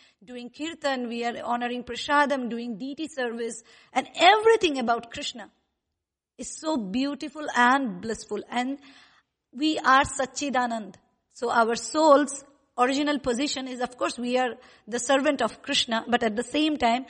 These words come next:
like our Lord, our nature is also feel happy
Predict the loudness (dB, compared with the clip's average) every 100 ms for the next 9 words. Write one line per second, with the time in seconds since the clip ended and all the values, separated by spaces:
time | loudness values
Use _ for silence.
0 | -16 4 4 6 6 6 6 6 6 4
1 | 4 4 2 0 -14 _ _ _ _ -4
2 | 2 4 4 2 0 2 2 0 -4 -2
3 | -2 -4 -14 _ _ 4 4 2 4 6
4 | 6 0